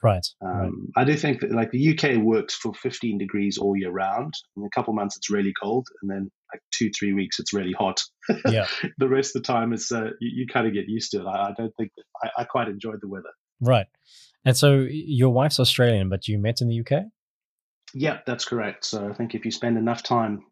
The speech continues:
Speaker 2: in southwest London, I was based in Putney. Putney Barnes
Speaker 1: Mm-hmm.
Speaker 2: is, uh, there's a huge Australian, South African, New Zealander community. Um, and so, yeah, we had met,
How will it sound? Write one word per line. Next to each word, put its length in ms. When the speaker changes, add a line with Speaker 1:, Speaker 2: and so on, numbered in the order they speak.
Speaker 2:
in 140
southwest 540
London, 320
I 80
was 160
based 320
in 80
Putney. 440
Putney 320
Barnes 760
Speaker 1:
Mm-hmm. 120
Speaker 2:
is, 320
uh, 420
there's 160
a 60
huge 640
Australian, 500
South 180
African, 520
New 40
Zealander 560
community. 560
Um, 320
and 140
so, 80
yeah, 200
we 120
had 80
met, 380